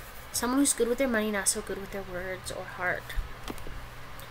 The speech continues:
The Hanged Man, a turning point, accepting of a situation, and sacrifice.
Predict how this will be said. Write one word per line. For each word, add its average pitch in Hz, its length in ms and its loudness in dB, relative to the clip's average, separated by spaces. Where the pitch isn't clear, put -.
The 233 120 0
Hanged 226 380 2
Man, 226 340 6
a - 80 0
turning 269 400 4
point, 247 480 2
accepting 247 440 2
of 269 80 2
a 262 40 0
situation, 226 580 4
and 208 200 -2
sacrifice. 214 1080 4